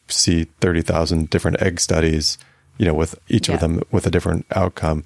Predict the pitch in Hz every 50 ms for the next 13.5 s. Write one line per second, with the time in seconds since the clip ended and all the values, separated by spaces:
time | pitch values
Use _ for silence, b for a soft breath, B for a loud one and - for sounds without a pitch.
0 | - - 156 147 101 123 131 127 113 123 120 127 135 139 139 131 117 - 107 95
1 | - 104 101 95 90 - 90 85 85 - - - - - 95 92 92 92 90 90
2 | 90 82 - - _ _ _ _ _ _ - - - - 113 107 - - 87 90
3 | 90 92 82 85 82 80 82 82 78 78 76 - - - _ _ _ _ _ _
4 | _ - - 113 95 90 90 92 98 - - - - 90 92 90 - 92 85 82
5 | 87 82 85 85 80 78 80 - _ _ _ _ - - - 107 95 87 85 85
6 | 90 85 80 80 80 87 87 - - 82 80 - - - - 82 78 76 - 80
7 | 78 78 80 - - - - 113 - - 92 - - - - - - - - -
8 | - - - - - - _ - 113 104 107 113 139 143 127 123 113 104 104 _
9 | _ - 110 95 95 110 107 127 120 117 117 - - 135 165 170 147 110 107 110
10 | 120 127 135 131 135 139 127 117 101 104 - - 101 107 117 120 123 123 - -
11 | 127 117 120 123 117 120 117 113 - - 120 - - 95 98 101 98 90 85 82
12 | 82 90 92 - - 98 95 92 95 95 92 90 - - - 92 87 87 92 -
13 | - 90 - - 92 87 90 87 87 87